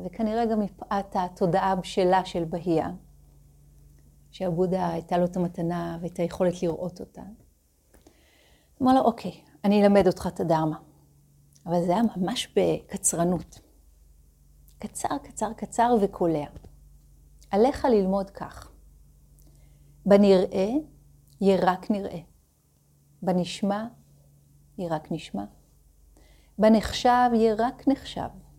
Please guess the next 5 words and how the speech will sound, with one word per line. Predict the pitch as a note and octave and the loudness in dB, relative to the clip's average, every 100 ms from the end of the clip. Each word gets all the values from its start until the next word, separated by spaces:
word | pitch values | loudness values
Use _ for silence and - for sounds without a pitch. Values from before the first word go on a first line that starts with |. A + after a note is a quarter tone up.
| - | -14
בנודע | F3+ F3 E3+ D#3+ - F#3+ G3+ G#3 G#3 - - - - - - - - - - | -4 -2 -2 -2 -2 -2 -4 -6 -10 -18 -20 -20 -20 -20 -20 -20 -20 -20 -20
יש | - - G3+ | -16 -6 -4
רק | G3+ G#3 | -2 -2
נודע. | F3+ E3 - - - - - - - _ _ _ _ _ _ _ _ | -4 -8 -14 -20 -20 -20 -20 -20 -20 _ _ _ _ _ _ _ _
אכן | F#3 - D4+ | -4 2 4